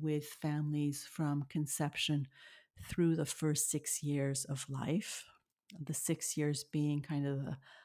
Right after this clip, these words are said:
fundamental, uh, the foundation for the rest of our life. So super, super important.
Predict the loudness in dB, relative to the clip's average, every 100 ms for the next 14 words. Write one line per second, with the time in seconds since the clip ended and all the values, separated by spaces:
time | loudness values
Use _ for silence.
0 | -20 _ -18 2 6 6 6 6 6 6
1 | 4 4 6 4 2 -10 -16 -18 -2 2
2 | 4 2 2 -2 2 4 4 4 4 4
3 | 2 2 0 -2 2 2 2 -2 -8 -4
4 | 0 2 0 -2 0 2 4 6 4 2
5 | -2 0 2 0 -2 -8 -2 0 0 0
6 | -2 -2 -2 -2 0 0 4 4 4